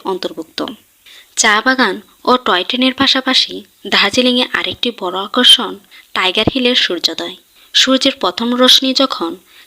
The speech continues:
কাঞ্চনজঙ্ঘার চূড়ায় স্পর্শ করে, তখন একটি বিস্ময়কর সৌন্দর্য সৃষ্টি হয়। তুষার আচ্ছাদিত হিমালয় চূড়া সূর্য কিরণের স্পর্শে কিভাবে রং বদল করে,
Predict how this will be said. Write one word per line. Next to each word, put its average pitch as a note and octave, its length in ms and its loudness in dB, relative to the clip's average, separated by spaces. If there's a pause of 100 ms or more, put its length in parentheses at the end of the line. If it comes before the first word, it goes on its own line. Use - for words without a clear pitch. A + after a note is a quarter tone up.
কাঞ্চনজঙ্ঘার C4 680 2
চূড়ায় C4+ 320 2
স্পর্শ C#4 380 2
করে, A#3+ 300 -2 (500)
তখন C#4 260 2
একটি C#4 220 2
বিস্ময়কর B3 600 0
সৌন্দর্য A3+ 520 0
সৃষ্টি - 400 -2
হয়। - 260 -10 (520)
তুষার C4 300 4
আচ্ছাদিত B3 560 -2
হিমালয় A#3 520 2
চূড়া A#3+ 420 -2 (320)
সূর্য C4 440 2
কিরণের G#3+ 440 0
স্পর্শে A#3 560 2 (360)
কিভাবে C#4 300 4
রং F3 280 -4
বদল A#3 240 2
করে, F#3+ 360 0